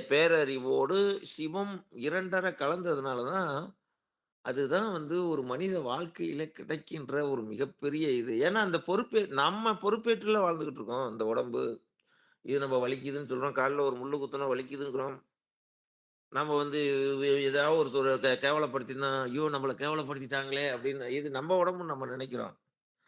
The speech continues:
"நம்மளை அவமானப்படுத்திட்டாங்களே, நம்மளை வேதனைப்படுத்திட்டாங்களே, நம்மளை சங்கடப்படுத்திட்டாங்களே." இந்த நிலை எவ்வளவு அழகா வந்து உருவாகுது அப்படிங்கிறத இந்த திருமூலர் ரொம்ப அருமையா சொல்றாரு.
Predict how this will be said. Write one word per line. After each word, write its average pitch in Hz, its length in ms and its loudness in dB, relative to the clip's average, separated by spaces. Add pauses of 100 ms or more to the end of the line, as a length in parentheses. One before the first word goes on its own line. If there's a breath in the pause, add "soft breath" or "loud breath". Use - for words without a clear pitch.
(440 soft breath)
"நம்மளை 127 220 0
அவமானப்படுத்திட்டாங்களே, 135 960 0 (180)
நம்மளை 127 260 -4
வேதனைப்படுத்திட்டாங்களே, 139 960 0 (220)
நம்மளை 123 260 -6
சங்கடப்படுத்திட்டாங்களே." 139 1000 -4 (1800)
இந்த 185 400 0
நிலை 208 360 4 (640)
எவ்வளவு 160 400 0
அழகா 196 420 0
வந்து 143 300 -2 (640)
உருவாகுது 143 600 -2
அப்படிங்கிறத 123 540 -6
இந்த 127 140 -10
திருமூலர் 143 600 -6
ரொம்ப 139 200 -14
அருமையா 170 340 -6
சொல்றாரு. 110 420 -6